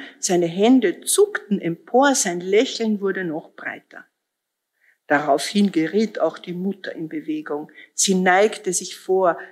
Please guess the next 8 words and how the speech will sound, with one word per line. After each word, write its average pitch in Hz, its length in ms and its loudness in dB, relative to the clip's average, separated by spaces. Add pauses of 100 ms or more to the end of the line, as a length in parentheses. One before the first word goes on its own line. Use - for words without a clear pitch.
den 190 200 2
Mund 302 360 6
geöffnet 208 720 0
und 180 140 -6
sagte - 520 0
mit 175 180 -2
strahlenden 190 840 0
Augen: 185 380 -2